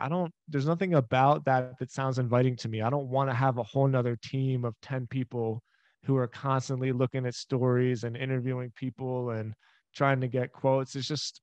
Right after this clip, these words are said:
it's not what I like to do. And so that is, th-, those are the brakes that are being pumped. Like, I, I'm totally cool with closing a twenty thousand dollar a month deal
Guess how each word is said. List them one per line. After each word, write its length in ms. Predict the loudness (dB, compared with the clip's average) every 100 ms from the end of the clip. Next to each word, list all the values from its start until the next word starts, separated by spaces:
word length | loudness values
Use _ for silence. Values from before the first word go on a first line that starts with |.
| _ -4
it's 160 | -2
not 260 | 2 2 2
what 100 | 4
I 120 | 4
like 260 | 2 0 -4
to 100 | -12
do. 420 | -4 0 0 -2 -8 _ _ _ _
And 160 | -6 -4
so 520 | -2 0 0 -4 -12 -16
that 440 | 0 6 6 8
is, 300 | 6 4 -2 -12 -8
th-, 140 | -6 0
those 260 | 2 2 0
are 40 |
the 120 | -2
brakes 340 | 0 0 0 -4
that 120 | -6
are 80 | -2
being 300 | -2 -2 -4
pumped. 420 | -8 -10 -10 -16 -8
Like, 180 | -6
I, 200 | -2 -2 -2 _ _ _ _ _ _
I'm 160 | -2 2
totally 360 | 6 8 8
cool 220 | 6 4 4
with 140 | 2
closing 280 | 0 0 -2
a 60 |
twenty 240 | -6 -4 0
thousand 300 | 2 2 2
dollar 360 | 2 2 0
a 40 | 0
month 220 | -2 -6 -4
deal 320 | 0 0 0